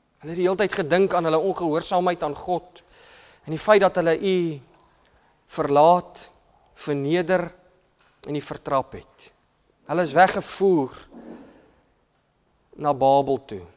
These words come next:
En die Babiloniërs wat hulle weggevoer het, het hulle gespot. Hulle het vir hulle gesê, "Sing jou lied, man. Jy is mos nou een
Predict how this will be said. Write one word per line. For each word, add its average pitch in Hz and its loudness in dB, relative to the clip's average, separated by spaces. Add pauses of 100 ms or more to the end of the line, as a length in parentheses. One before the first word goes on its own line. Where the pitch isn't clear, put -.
(220)
En 151 -6
die 165 2
Babiloniërs 175 6
wat 151 -4
hulle 147 -2
weggevoer 156 0
het, - -12 (880)
het 135 -2
hulle 135 0
gespot. - -8 (1600)
Hulle 160 0
het - -8
vir 165 2
hulle 156 -2
gesê, 160 -2
"Sing 202 0
jou 170 2
lied, 139 -4
man. 117 -8 (1300)
Jy 180 0
is 190 -4
mos 180 -4
nou 160 -2 (100)
een 143 -2